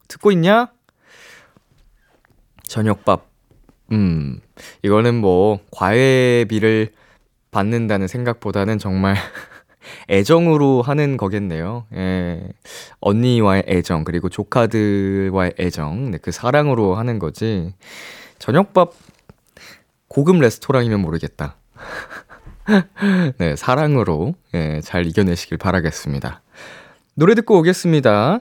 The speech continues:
하이키의 건물 사이에 핀 장미. 하이키의 건물 사이에 피어난 장미 노래 듣고 왔습니다. 여러분은 지금 케이비에스 쿨 에프엠, 비투비의 키스터 라디오와 함께하고 있습니다. 계속해서 여러분의 사연 조금 더 만나볼까요?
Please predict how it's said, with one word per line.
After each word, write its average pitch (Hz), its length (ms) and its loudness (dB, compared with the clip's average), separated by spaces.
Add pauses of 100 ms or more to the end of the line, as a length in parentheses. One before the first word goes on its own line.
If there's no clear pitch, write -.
하이키의 208 920 0
건물 170 360 2
사이에 131 340 0
핀 196 340 -2
장미. 101 460 -2 (1000)
하이키의 180 680 2
건물 165 400 -2
사이에 170 360 -2
피어난 147 460 -4
장미 120 520 -4
노래 117 200 -2
듣고 113 240 -8
왔습니다. 87 600 -6 (560)
여러분은 196 400 4
지금 156 400 -2
케이비에스 170 520 -2
쿨 165 160 -2
에프엠, 185 460 -2
비투비의 98 420 -6
키스터 - 400 -4
라디오와 107 380 0
함께하고 139 360 -2
있습니다. 98 540 -2 (500)
계속해서 170 460 0
여러분의 175 400 2
사연 160 260 0
조금 107 240 -6
더 101 80 -4
만나볼까요? 117 800 0